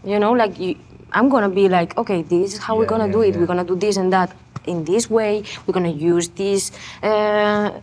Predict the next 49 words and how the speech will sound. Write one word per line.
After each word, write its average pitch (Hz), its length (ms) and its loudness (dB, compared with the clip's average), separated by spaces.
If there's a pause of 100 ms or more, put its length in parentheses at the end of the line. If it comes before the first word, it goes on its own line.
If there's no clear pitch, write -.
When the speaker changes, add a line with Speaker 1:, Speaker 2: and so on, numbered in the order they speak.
(160)
Speaker 1:
thing 233 240 4
and 185 140 4
this 196 160 2
other 208 240 0
thing." 214 320 0 (320)
You 233 180 4
know 269 80 4
what 285 80 4
I 277 80 4
mean? 277 180 4
Like, 208 160 2
Speaker 2:
Yeah. - 120 -6 (680)
Speaker 1:
I'm 220 120 6
very 262 160 6
hands-on, 202 760 0
so 196 440 2
Speaker 2:
That 127 100 4
explains 131 380 0
why 123 80 2
you 107 60 2
don't 104 160 2
do 101 120 -2
a 92 40 -4 (100)
lot 85 120 -4
of 65 80 -12
it. - 140 -16 (340)
Speaker 1:
Yes, 254 300 4
Speaker 2:
'Cause 208 80 -4
a 220 40 2
lot 240 60 2
of 262 60 2
Speaker 1:
that's 160 100 -4
Speaker 2:
companies 196 260 0
can't 180 220 0
handle 190 340 -2
that. - 320 -10
Speaker 1:
It's 269 180 4
not 285 140 4
the 262 60 4
most 240 340 2
comfortable, 190 640 -2
I 160 80 -4
guess. 170 480 -8
It's 196 140 -4
not 226 160 4
the 214 60 0
most 202 260 0
comfortable 190 320 -2
to, 190 180 0